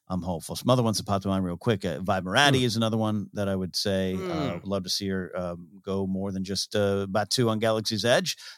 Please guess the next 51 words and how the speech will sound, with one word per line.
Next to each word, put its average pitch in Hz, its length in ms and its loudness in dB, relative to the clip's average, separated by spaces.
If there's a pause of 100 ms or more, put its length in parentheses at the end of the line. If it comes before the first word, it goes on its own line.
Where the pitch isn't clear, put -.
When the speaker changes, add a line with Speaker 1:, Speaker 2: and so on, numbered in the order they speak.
Speaker 1:
That's, - 360 0
uh, 98 260 2
e-, 95 180 -4
exciting 101 420 -2
as 95 120 -6
well. 123 240 0 (280)
Going 143 160 6
to 135 60 6
the 117 80 2
comics, 143 520 4
I 135 60 4
think 175 160 4
there's 123 180 2
are 104 60 -6
two 131 160 0
big 110 180 2
ones. 98 300 -4
One 120 160 2
of 104 60 0
them 98 120 -4
is 87 140 -6
huge, 107 280 -2
and, 92 120 -6
and 92 180 -6
I 95 100 -4
even 90 280 -6 (120)
saw 101 220 -2
some, 92 300 -4
um, 87 300 -6 (260)
people 95 220 -6
asking, 95 500 -2
"Hey, 113 240 0
when, 117 320 -2
when 143 120 2
is 147 100 2
this 147 160 0
ever 147 100 2
gonna 143 140 2
happen?" 151 260 0 (280)
And 120 100 -2
that's 120 160 4
Doctor 104 340 2
Aphra, 90 440 -2 (200)
and 95 140 -6
I'll 92 100 0
Speaker 2:
Mm-hmm. 90 40 -2
Speaker 1:
say 87 380 -2
with 92 300 -2
her, 85 200 -4
Saint 85 260 -2
Astaros, 78 640 -4